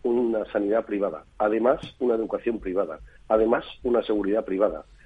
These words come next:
además, una justicia hasta cierto punto privada mediante el arbitraje y la mediación. Además, todo. Quiere decir, estamos pagando doblemente, eso está haciendo menos productiva la economía española, el aparato público no para de crecer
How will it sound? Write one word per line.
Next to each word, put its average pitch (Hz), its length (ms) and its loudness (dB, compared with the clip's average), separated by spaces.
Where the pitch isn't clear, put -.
además, 117 420 4
una 123 180 2
justicia 110 720 -2
hasta - 220 0
cierto 104 320 0
punto 107 260 -2
privada 107 380 2
mediante 110 320 0
el 92 80 0
arbitraje 95 640 0
y 107 80 0
la 104 100 6
mediación. 95 640 0
Además, 113 460 6
todo. 147 340 8
Quiere 123 180 2
decir, 123 320 -4
estamos 156 460 0
pagando 147 400 6
doblemente, 139 760 2
eso 123 220 0
está 139 240 2
haciendo 139 380 0
menos 139 380 4
productiva 131 500 0
la 120 100 2
economía 120 360 0
española, 120 560 0
el 110 140 2
aparato 120 480 4
público 135 360 2
no 123 380 4
para 147 220 6
de 131 140 0
crecer 113 440 -2